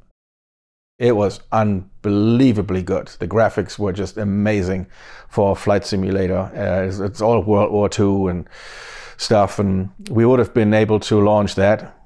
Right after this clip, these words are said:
Uh, we may have been able to finish, uh, Dragon Slayer three D. We may have been, that would have given us the opportunity to build our Blue Byte Game Channel. We were one of the first ones to have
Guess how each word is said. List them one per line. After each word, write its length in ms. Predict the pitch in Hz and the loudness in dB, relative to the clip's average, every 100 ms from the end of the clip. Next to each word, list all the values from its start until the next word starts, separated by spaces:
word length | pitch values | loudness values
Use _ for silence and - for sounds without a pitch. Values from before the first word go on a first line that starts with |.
| - - - | -20 -20 -10
Uh, 400 | 104 95 95 95 | 0 2 4 2
we 80 | 95 | 2
may 140 | 95 104 | 2 2
have 200 | 104 - | 0 0
been 120 | 101 | 2
able 220 | 101 101 | 2 0
to 140 | - 101 | -2 -2
finish, 600 | 113 107 98 - - 113 | 0 0 -2 -4 -8 -2
uh, 380 | 101 98 98 98 | 2 4 2 0
Dragon 380 | 101 104 101 | 0 0 0
Slayer 300 | 101 101 101 | -2 2 2
three 240 | 98 104 95 | 2 0 -2
D. 340 | 98 107 113 - - - - - | 0 0 -4 -10 -20 -20 -20 -8
We 120 | 104 | -2
may 200 | 98 104 | 2 2
have 220 | 104 101 - | 2 0 0
been, 260 | 104 98 | 0 2
that 160 | 104 98 | 2 2
would 140 | 107 | 2
have 100 | 98 | 2
given 280 | 113 101 98 | 0 0 2
us 180 | 98 - | 0 0
the 120 | 104 | 0
opportunity 760 | 98 104 - 104 101 - 101 95 | 0 -2 -2 0 0 -2 -4 -2
to 480 | - 101 98 92 - - - - - - 98 | 0 2 2 0 -6 -20 -20 -20 -14 -10 -4
build 280 | 104 113 117 | 2 4 4
our 540 | 113 107 101 98 95 - _ _ _ _ _ _ - - - - | 2 2 4 2 0 -6 _ _ _ _ _ _ -20 -20 -18 -2
Blue 140 | 117 | 2
Byte 200 | 107 95 | 4 2
Game 240 | 107 110 110 | 2 2 2
Channel. 440 | 120 110 117 127 | 2 2 0 -2
We 80 | 113 | -4
were 240 | 101 101 | -2 2
one 160 | 101 101 | 2 2
of 80 | 95 | 0
the 60 | |
first 420 | 92 113 107 95 101 | -2 2 2 0 -2
ones 300 | 101 101 - | -2 -2 -6
to 160 | 104 | -4
have 400 | 98 98 98 - | 0 0 -2 -10